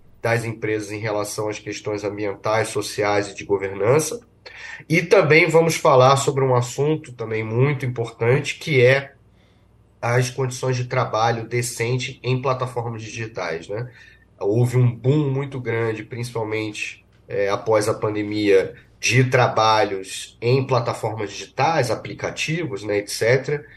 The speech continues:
Mas quais são os compromissos mínimos, né, pra garantir o mínimo de condição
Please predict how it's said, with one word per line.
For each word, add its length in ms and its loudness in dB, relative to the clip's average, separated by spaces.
Mas 220 2
quais 240 4
são 320 4
os 80 -2
compromissos 680 -4
mínimos, 800 -2
né, 200 2
pra 180 -2
garantir 640 0
o 100 -2
mínimo 320 -2
de 120 -10
condição 640 -4